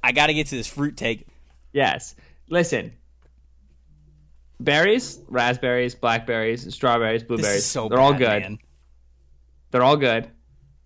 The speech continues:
Speaker 2: Plums are good. Mangoes are good. Pineapple is good. Apples and bananas are, like, regular. They're fine. They're
Speaker 1: Wait,
Speaker 2: nothing
Speaker 1: how
Speaker 2: to
Speaker 1: did you
Speaker 2: write
Speaker 1: just
Speaker 2: home about.
Speaker 1: name, how did you just name that many fruits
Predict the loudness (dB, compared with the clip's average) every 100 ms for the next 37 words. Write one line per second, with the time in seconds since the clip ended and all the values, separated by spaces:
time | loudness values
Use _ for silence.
0 | _ -20 -4 2 2 2 0 2 2 0
1 | -8 _ _ _ _ _ _ _ _ -4
2 | 0 2 4 4 4 0 0 0 0 -6
3 | _ _ _ _ _ _ _ -6 -2 0
4 | -2 -6 -12 -12 -12 -12 -16 _ _ _
5 | _ _ _ _ _ _ _ _ _ _
6 | _ -2 0 2 2 2 0 0 0 0
7 | 2 2 0 -4 -12 0 0 2 0 -2
8 | -4 -2 -2 -2 -2 -2 0 -2 -4 -6
9 | 0 2 2 -2 0 0 2 2 2 2
10 | 4 6 6 4 0 -4 -6 -4 -4 -2
11 | 0 0 2 0 -2 -2 -2 -6 -4 -2
12 | -2 -4 -10